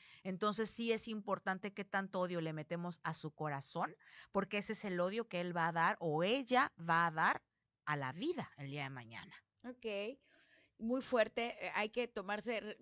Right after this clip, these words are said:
Speaker 2: tómese un respiro, analice lo que estamos diciendo, porque es una realidad que México y el mundo está viviendo. Otra de las consecuencias de sufrir un síntoma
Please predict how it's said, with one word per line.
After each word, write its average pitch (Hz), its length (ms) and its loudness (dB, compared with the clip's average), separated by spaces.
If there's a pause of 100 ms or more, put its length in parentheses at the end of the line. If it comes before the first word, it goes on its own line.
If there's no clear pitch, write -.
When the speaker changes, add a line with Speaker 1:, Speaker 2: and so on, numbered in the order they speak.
(160)
Speaker 2:
tómese 320 380 -6
un 294 100 -8
respiro, 240 640 -2
analice 226 640 -2
lo 247 100 -2
que - 80 -10
estamos 208 380 -4
diciendo, 208 640 -8
porque 208 220 -12
es - 80 -12
una 233 180 -6
realidad 190 560 -2
que 214 100 -4
México 202 460 -8
y 180 80 -4
el 170 80 -2
mundo 185 240 -8
está 190 220 -6
viviendo. 202 520 -4 (340)
Otra 339 240 2
de 311 40 6
las 254 140 -2
consecuencias 254 720 0
de 247 80 0
sufrir 269 420 -2
un 254 140 -2
síntoma 233 640 0